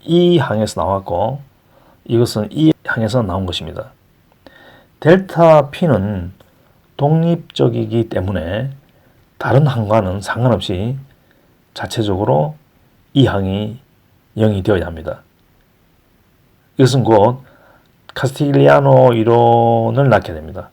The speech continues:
매우 흥미로운 결과라고 아니할 수가 없습니다. 자, 매우 간단한 예제를 하나 풀어봅시다. 이것은 P에 의한 시점의 변위를 구하는 문제입니다.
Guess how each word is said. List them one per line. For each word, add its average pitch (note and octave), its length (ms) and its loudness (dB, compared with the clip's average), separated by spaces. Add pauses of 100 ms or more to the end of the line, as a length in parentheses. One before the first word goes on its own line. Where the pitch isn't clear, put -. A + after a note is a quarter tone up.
(340)
매우 G#2 320 0
흥미로운 G2 680 -6 (580)
결과라고 F2+ 720 -6 (320)
아니할 G2 280 -6
수가 - 160 -10
없습니다. F2+ 440 -16 (1400)
자, G#2 200 -2
매우 A2 200 2
간단한 A2 400 -2
예제를 G#2+ 260 0
하나 F#2+ 380 -4
풀어봅시다. F#2+ 640 -8 (580)
이것은 A2+ 480 -2 (460)
P에 B2 500 2
의한 G2 480 -4
시점의 G#2+ 520 -4
변위를 A2+ 400 -4
구하는 F2+ 240 -8
문제입니다. F2+ 580 -10